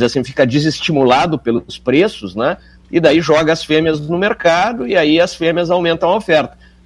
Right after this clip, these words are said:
E depois isso vai inverter pro outro lado, é, vão, vão diminuir essas matrizes que vão ser postas em, em, em, em reprodução.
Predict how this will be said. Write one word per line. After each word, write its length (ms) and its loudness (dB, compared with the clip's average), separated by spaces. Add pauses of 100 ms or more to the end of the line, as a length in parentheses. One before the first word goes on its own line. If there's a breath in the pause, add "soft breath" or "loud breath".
(120)
E 60 -6
depois 460 2
isso 300 -8
vai 300 2
inverter 720 2
pro 140 -2
outro 220 -2
lado, 720 0
é, 260 2
vão, 280 -2 (160)
vão 360 -2 (320 soft breath)
diminuir 600 4
essas 380 0
matrizes 880 0
que 120 -12
vão 160 -2
ser 200 -8
postas 480 -4
em, 220 -8
em, 320 -6
em, 320 -2
em 40 -2
reprodução. 680 0